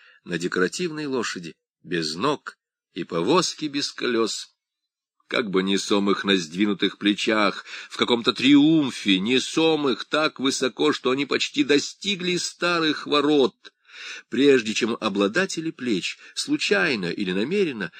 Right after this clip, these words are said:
обратили свои взгляды или внимание так высоко, чтобы увидеть то, что несут, и понять, догадаться, что находится в повозке, или просто шарахнуться от неё.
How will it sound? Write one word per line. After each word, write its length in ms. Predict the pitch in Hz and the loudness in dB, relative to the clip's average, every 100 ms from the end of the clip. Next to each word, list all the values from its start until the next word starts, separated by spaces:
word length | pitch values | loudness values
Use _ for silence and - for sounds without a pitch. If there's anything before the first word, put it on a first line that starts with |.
| - - | -14 -6
обратили 480 | 107 151 160 214 | 0 0 -2 -6
свои 300 | 196 - 180 | -4 -2 -2
взгляды 540 | 175 - 175 180 139 107 | -2 -4 -2 0 0 -2
или 120 | 104 | -2
внимание 480 | 104 127 170 151 113 | -2 -2 -2 0 -2
так 360 | - 180 165 123 | 0 0 0 0
высоко, 640 | 131 - 123 - 196 175 | 0 2 0 4 6 8
чтобы 360 | - - 104 104 | 6 0 4 4
увидеть 920 | 113 110 101 131 135 107 101 92 _ | 4 0 -2 -2 0 0 -2 -2 _
то, 240 | - 117 101 | 0 4 4
что 320 | - 98 90 | 0 2 2
несут, 880 | 87 82 - - 170 170 120 - - _ _ _ _ _ _ - | 2 -6 -8 -8 -4 -4 -6 -16 -20 _ _ _ _ _ _ -12
и 120 | 87 | -12
понять, 840 | - 90 90 120 180 165 - - _ _ _ _ _ _ _ | -4 -4 0 0 0 -2 -12 -20 _ _ _ _ _ _ _
догадаться, 800 | - 82 82 82 135 170 - 151 | -10 -6 -2 2 2 0 -2 -4
что 260 | - - | -2 -4
находится 640 | 139 135 - 120 117 - 110 | -4 -4 -4 -4 -4 -6 -8
в 120 | - | -4
повозке, 640 | 107 98 98 - - 92 _ _ _ _ _ _ | -2 0 0 -2 -10 -16 _ _ _ _ _ _
или 180 | 90 80 | -10 -10
просто 540 | - 98 104 - - | -6 -4 -2 -4 -6
шарахнуться 960 | - - 90 90 82 - 87 - - - | -6 -6 -2 -2 -2 -8 -16 -12 -12 -12
от 180 | - - | -14 -18
неё. 260 | 50 50 | -18 -18